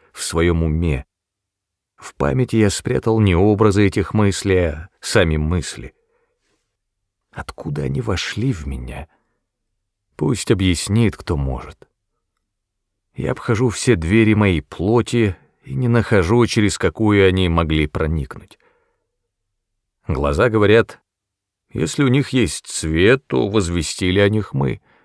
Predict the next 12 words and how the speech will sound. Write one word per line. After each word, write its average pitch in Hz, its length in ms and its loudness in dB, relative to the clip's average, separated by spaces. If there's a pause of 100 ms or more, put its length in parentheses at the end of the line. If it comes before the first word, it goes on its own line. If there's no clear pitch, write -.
(640)
Уши 127 360 0
говорят: 117 600 4 (500)
"Если 147 280 -2
они 127 160 4
звучат, 104 640 4
то 110 180 6
о 98 60 8
них 95 260 2
доложили 92 520 2
мы". 67 280 -6 (760)
Ноздри 117 460 0
говорят: 107 540 2